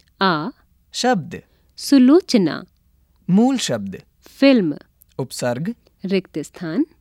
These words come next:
Speaker 2: प्रत्यय
Speaker 1: कार,
Speaker 2: शब्द
Speaker 1: फिल्म कार,
Speaker 2: मूल शब्द
Speaker 1: कामयाब,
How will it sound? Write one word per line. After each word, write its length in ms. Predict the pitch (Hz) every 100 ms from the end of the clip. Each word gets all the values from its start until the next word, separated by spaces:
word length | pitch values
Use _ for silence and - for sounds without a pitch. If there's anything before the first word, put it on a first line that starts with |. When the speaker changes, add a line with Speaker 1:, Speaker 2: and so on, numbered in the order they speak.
| _ -
Speaker 2:
प्रत्यय 520 | 143 - 113 147 233 _ _ _ _ -
Speaker 1:
कार, 440 | 262 247 156 - _ _ _ -
Speaker 2:
शब्द 520 | - 240 151 110 - _ _ _ _
Speaker 1:
फिल्म 500 | - 311 339 330 349
कार, 520 | - 262 165 - - _ _ _ _ -
Speaker 2:
मूल 300 | 147 190 170
शब्द 440 | 120 123 147 185 233 _ _ _ _ -
Speaker 1:
कामयाब, 680 | 247 247 254 285 190 143